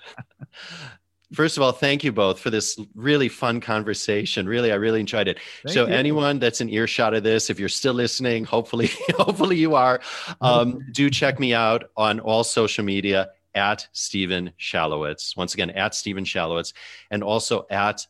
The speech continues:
Speaker 1: The One Way Ticket Show. And people can go to the one way ticket show dot com or subscribe to The One Way Ticket Show and Israelcast.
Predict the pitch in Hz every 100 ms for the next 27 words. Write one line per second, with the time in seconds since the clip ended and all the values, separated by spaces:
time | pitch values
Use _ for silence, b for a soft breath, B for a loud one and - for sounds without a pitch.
0 | - 76 92 92 - 87 92 92 87 -
1 | 95 90 - 107 95 95 92 82 - 104
2 | 104 101 90 95 95 76 98 101 92 90
3 | 92 90 80 98 92 - - 80 85 82
4 | - 98 95 95 90 B B B B 104
5 | 98 107 - - 107 104 - 104 92 78
6 | 98 101 95 92 90 - 92 90 - 98
7 | 92 B B B B _ _ 98 143 170
8 | 113 110 139 - _ _ _ _ _ 127
9 | 147 147 95 - 80 71 - -